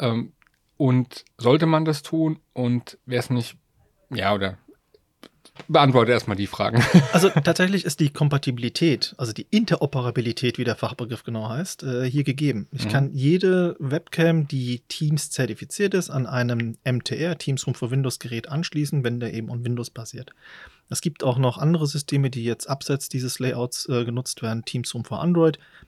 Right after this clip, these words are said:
Speaker 2: die beinhalten eine All-in-One-Bar.
Speaker 1: Mhm.
Speaker 2: Das ist das Schöne an der ganzen Sache. Du kannst dich entscheiden als Unternehmen,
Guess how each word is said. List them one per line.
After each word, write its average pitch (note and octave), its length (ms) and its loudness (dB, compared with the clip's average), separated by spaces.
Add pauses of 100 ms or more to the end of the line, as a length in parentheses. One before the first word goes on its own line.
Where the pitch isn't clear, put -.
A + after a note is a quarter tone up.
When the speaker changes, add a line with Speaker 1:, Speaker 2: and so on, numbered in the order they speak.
(140)
Speaker 2:
die B2+ 80 2
beinhalten B2+ 720 0
eine A#2+ 360 -4
All-in-One-Bar. A2+ 920 -4 (360)
Speaker 1:
Mhm. B2+ 280 -8 (100)
Speaker 2:
Das G3+ 160 0
ist G#3 100 -4
das D#3 80 0
Schöne E3 240 2
an C3 60 2
der B2 80 -2
ganzen A#2 240 -8
Sache. B2+ 340 -4 (240)
Du - 80 -10
kannst D3+ 240 -2
dich C3+ 100 -2
entscheiden C3+ 520 -2
als B2 240 -4
Unternehmen, A#2+ 560 -4